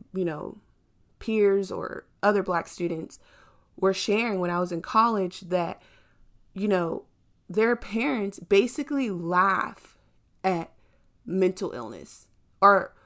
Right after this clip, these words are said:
when they laugh at them if they come to them and say that, "Oh, I think I'm depressed,"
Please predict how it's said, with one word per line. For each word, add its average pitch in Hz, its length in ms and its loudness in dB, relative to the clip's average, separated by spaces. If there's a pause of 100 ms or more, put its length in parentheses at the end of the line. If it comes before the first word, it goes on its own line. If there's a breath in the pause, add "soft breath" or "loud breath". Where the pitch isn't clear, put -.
(120)
when 214 420 6 (800)
they 220 180 4
laugh 208 520 2 (100)
at 180 340 0 (540)
them 190 520 2
if 202 160 2
they 185 120 6
come 208 280 0
to 208 100 -6
them 170 200 -4
and 170 120 -4
say 170 480 0
that, 170 320 -4 (480)
"Oh, 180 320 4 (420)
I 202 160 4
think 196 240 -4
I'm 175 140 -6
depressed," - 580 -12